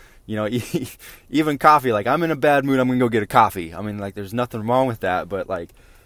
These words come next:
I'm just trying to state that the, the Bible and doing fellowship with other people, e-, either that's weekly, for some reason I think I need it, like,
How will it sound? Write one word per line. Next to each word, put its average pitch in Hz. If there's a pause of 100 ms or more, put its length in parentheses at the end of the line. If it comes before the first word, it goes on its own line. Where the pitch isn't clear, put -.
(140)
I'm 123
just 135
trying 139
to 117
state 123
that 110
the, 101
the 104
Bible 113
and 95 (200)
doing 120
fellowship 117
with 113
other 110
people, 127 (880)
e-, 127 (220)
either 127
that's 120
weekly, 131
for 123
some 139
reason 117
I 117
think 113
I 110
need 104
it, 95
like, 87